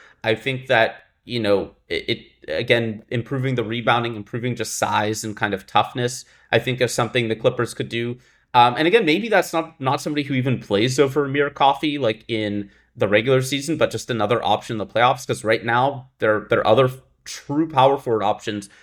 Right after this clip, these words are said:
are Kobe Brown, who's a rookie who was in the rotation for a bit and then was pulled because, quite frankly, uh, he was really <laughs> bad on defense and was not doing a ton on offense outside of spot up threes, and P J Tucker, who was atrocious and has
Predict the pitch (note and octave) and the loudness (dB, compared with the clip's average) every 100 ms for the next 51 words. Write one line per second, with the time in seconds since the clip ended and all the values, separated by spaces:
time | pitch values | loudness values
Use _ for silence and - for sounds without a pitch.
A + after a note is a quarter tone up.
0 | _ - A#2 - C3+ B2 E3 A3 A3 F3 | _ 0 2 2 0 0 2 2 2 -2
1 | D3+ A#2 B2 C3 C#3+ C3 B2+ A2+ - C3+ | -2 0 0 0 -6 -4 -4 -4 0 2
2 | D#3 D#3 D#3 D3 D3+ D3+ D3+ C3 D3 C#3+ | 4 2 0 -4 -6 -4 -2 4 4 4
3 | - A2 G#2+ G2+ F#2+ - C3 C3 C3 B2 | -2 -4 -2 -4 -6 0 2 2 0 -8
4 | G2+ A2+ G2 - G#2 G2 G#2+ G2 - A2 | 2 4 4 0 -2 -2 -4 -4 -2 -2
5 | G#2+ - - _ - G#2+ G2+ G2 _ A#2+ | -2 -8 -20 _ 2 4 4 -2 _ -14
6 | G#2 G#2 A#2 A#2 A2+ C3+ C3 B2+ G#2+ A#2 | -12 -6 -4 -4 -2 0 2 0 -4 -8
7 | C3 C3+ C#3 - G#2 A2 G#2 G#2+ G#2+ A#2 | -4 -4 -4 -6 -2 -2 -2 -4 -2 -2
8 | G#2 - A2 G#2+ G2+ A2 G2+ F#2 C3+ D3 | -2 -4 -2 -2 -2 -2 0 2 0 0
9 | C#3 B2+ G#2 G2+ G2 F#2+ - - F#2+ F#2+ | -2 -4 -2 -2 -2 -4 -6 -2 0 -2
10 | - D3+ D3+ D3 _ _ _ - C#3+ D3+ | -4 -4 -4 -6 _ _ _ -2 0 -2
11 | E3+ E3 C#3 B2+ C3+ A2+ B2 A2+ G2+ - | -4 -2 -2 -2 -2 -2 -2 -2 -4 -12
12 | _ _ A#2 - D3 C3 C3 A#2 - - | _ _ -2 6 6 6 4 2 -2 -4
13 | G#2 A2 G#2 | -2 -2 -2